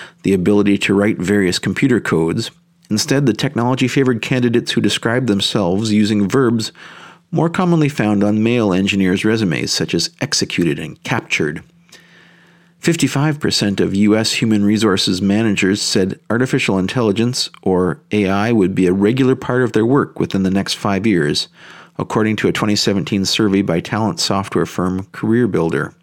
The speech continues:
So you can see again how the A I mirrors us. It's a mimic. It learns to mimic us. In Popular Mechanics, there was an article somewhat chilling.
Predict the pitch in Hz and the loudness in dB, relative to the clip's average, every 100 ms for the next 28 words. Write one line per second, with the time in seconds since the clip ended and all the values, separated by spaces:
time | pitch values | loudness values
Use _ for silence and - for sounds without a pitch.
0 | _ _ _ - - - - - - - | _ _ _ -20 -20 -20 -20 -20 -20 -20
1 | _ _ _ _ _ _ - - 95 90 | _ _ _ _ _ _ -4 0 2 0
2 | 87 - _ _ 120 120 117 - 156 113 | -2 -8 _ _ 0 0 0 2 2 4
3 | 113 90 95 101 101 90 92 107 - _ | 2 0 0 -2 0 0 -2 -6 -14 _
4 | _ _ _ _ _ _ _ - 107 95 | _ _ _ _ _ _ _ -4 0 2
5 | 113 113 107 95 101 113 117 101 95 95 | 2 2 0 0 2 2 4 2 2 0
6 | 78 - - - - _ _ _ _ _ | -2 -4 -4 -4 -10 _ _ _ _ _
7 | _ _ 104 113 104 127 92 - - - | _ _ -4 0 2 2 0 -6 -14 -20
8 | _ _ _ _ _ _ _ _ _ - | _ _ _ _ _ _ _ _ _ -6
9 | 101 95 104 107 98 - 90 98 87 - | 0 2 2 0 -2 -4 -2 0 -2 -4
10 | - - - _ - - - - - _ | -8 -12 -14 _ -20 -20 -20 -20 -20 _
11 | _ - 110 147 127 165 117 104 - 147 | _ -2 0 0 0 0 2 0 0 0
12 | 113 71 - - - 98 95 98 90 98 | 0 -2 -4 -4 0 0 0 0 0 -2
13 | 95 98 92 90 _ - - _ - 147 | 0 -2 -2 -6 _ -20 -20 _ -4 0
14 | 117 95 - - 131 87 80 151 | 0 0 -2 2 2 2 -2 -8